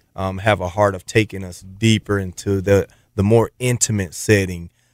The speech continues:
um, of worship. And, you know, once you get in that place, the Lord just, he had, he just has a way of doing something in your heart and, and in your mind and rearranging and changing things.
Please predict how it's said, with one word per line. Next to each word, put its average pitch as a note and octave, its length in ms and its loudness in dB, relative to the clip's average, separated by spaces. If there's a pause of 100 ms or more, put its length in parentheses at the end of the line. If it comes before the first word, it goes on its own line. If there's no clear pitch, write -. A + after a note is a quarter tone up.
(120)
um, F#2+ 260 0
of G2 160 4
worship. G2+ 500 2
And, F#2 160 -8
you C#3+ 120 2
know, C#3+ 160 6
once D3 260 0
you E3 80 -4
get D3+ 120 6
in C3+ 100 2
that B2 180 0
place, B2 400 2 (280)
the G2 100 -4
Lord C#3+ 280 4
just, - 320 -6 (140)
he C#3+ 160 2
had, F3 220 4
he D3 80 0
just E3+ 180 0
has D3+ 160 6
a G#2+ 60 0
way G#2+ 220 4
of F#2+ 160 2
doing A2 280 2
something G2 380 -6
in G2 140 -8
your F#2 140 -12
heart A2+ 400 2
and, F#2 380 -12
and G2 140 -10
in G#2 80 -6
your F#2 120 -8
mind G#2 320 2
and F#2+ 100 -2
rearranging G2+ 460 0
and F2 100 -10
changing G2+ 340 0
things. F2 420 -10